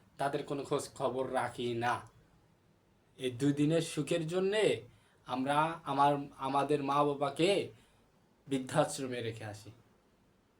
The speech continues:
সুখ ওটা না, সুখ হচ্ছে এটা, যেটা তুমি উপভোগ করো।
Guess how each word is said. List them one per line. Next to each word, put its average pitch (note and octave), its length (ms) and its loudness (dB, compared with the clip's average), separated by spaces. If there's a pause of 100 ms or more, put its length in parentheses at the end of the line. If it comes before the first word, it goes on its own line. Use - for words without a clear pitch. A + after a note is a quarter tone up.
(1000)
সুখ F3 340 4
ওটা F#3+ 280 8
না, D#3 260 4 (160)
সুখ E3 380 2
হচ্ছে F3+ 460 0 (460)
এটা, F3 440 2 (1160)
যেটা C#3+ 360 2
তুমি D3 500 -2
উপভোগ D3+ 540 2
করো। G#2 360 -4